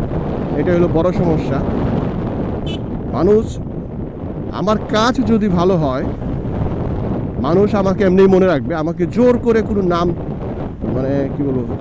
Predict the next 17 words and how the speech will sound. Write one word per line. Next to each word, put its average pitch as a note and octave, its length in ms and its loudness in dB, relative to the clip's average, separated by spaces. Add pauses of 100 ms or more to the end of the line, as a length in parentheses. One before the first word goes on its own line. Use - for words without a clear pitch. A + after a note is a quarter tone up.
(320)
ওই, D3 100 2 (340)
ওই D3+ 80 2
নামটা F#3 380 2
মানুষেরকে G3 540 2 (100)
খাওয়াতে A#3+ 300 2
হবে D3+ 240 4
না। D3 140 0 (2500)
মানে, C#3+ 240 -2
আমরা G3 260 0
ভুলে A#3+ 380 4
যাই A3+ 340 4
যে A#3 60 2
ক্ষমতা A3 680 2
ক্ষণস্থায়ী। G#3+ 540 4 (2750)
মাঝে A3 240 4
মাঝে B3 320 6
আমাদের A3 440 4